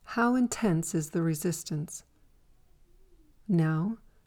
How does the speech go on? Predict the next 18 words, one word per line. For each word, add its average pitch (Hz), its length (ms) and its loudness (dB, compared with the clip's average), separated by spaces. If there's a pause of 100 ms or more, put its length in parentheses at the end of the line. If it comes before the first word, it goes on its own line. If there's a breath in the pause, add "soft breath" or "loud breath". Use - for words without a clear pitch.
(120)
release 185 840 0 (320)
and 196 220 2
breathe. 160 480 -4 (4000)
Let 196 220 2
go 196 240 2
of 175 140 2
all 226 580 2
those 226 360 0
old 202 280 0
thoughts, - 720 -4 (180)
beliefs, 175 1000 0
and 170 160 4
emotional 170 640 4
wounds. 156 560 0 (1500)
Release 160 500 0
again 170 460 4
and 226 160 2
breathe. 190 380 -2